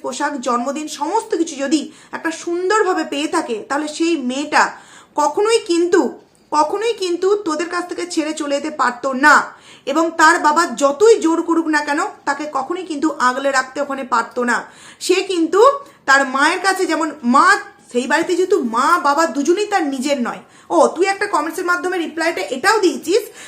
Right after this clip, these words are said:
যে, দেখ, ভিডিওর মধ্যে তুই কি বলেছিস? পালিত বাবা মা। আবার যখন তোকে কেউ কমেন্টস করেছে, তুই বলেছিস কি? বাবাটা নাকি ওর, মাটা পালিত। যাই হোক, আমি বুঝলাম না বিষয়টা, এখানটা আমি ভুল হতেও পারি, আমি তোর কাছে বলেই নিচ্ছি। তো আমার প্রশ্ন রইল, কার কথাকে আমি বিশ্বাস করব?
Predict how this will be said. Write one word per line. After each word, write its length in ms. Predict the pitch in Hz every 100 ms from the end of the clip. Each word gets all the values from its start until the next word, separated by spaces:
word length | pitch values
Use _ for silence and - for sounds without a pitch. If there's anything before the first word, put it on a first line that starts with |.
| - 240
যে, 280 | 233 269 269
দেখ, 240 | 330 208
ভিডিওর 340 | 240 311 415 427
মধ্যে 220 | 440 427
তুই 120 | 415
কি 120 | 403
বলেছিস? 440 | 392 349 392 508 -
পালিত 340 | 311 320 349 359
বাবা 240 | 285 226
মা। 160 | 202 202
আবার 180 | 254 330
যখন 200 | 349 381
তোকে 180 | 370 381
কেউ 140 | 403
কমেন্টস 380 | 392 277 311 392
করেছে, 220 | 415 392
তুই 140 | 392 359
বলেছিস 300 | 302 302 349 -
কি? 140 | 427 508 - _ -
বাবাটা 500 | 226 240 294 320 381
নাকি 300 | 392 392 415
ওর, 260 | 330 381 523 - 247
মাটা 360 | 254 277 311
পালিত। 340 | 302 240 233 285
যাই 140 | 262
হোক, 100 | 302
আমি 160 | 302 330
বুঝলাম 400 | 233 247 311 320
না 100 | 311
বিষয়টা, 520 | 294 311 277 226 - - -
এখানটা 300 | 247 311 311
আমি 120 | 311
ভুল 180 | 254 302
হতেও 220 | 277 294 330
পারি, 220 | 330 403
আমি 100 | 330
তোর 120 | 277
কাছে 200 | 277 294
বলেই 260 | 233 247 302
নিচ্ছি। 400 | 247 - 392 - - - -
তো 60 |
আমার 260 | 359 302 453
প্রশ্ন 360 | 381 285 294 415
রইল, 340 | 415 330 269
কার 280 | 302 349 381 381
কথাকে 260 | 381 381
আমি 140 | 392 339
বিশ্বাস 380 | 269 - -
করব? 440 | - 226 180 190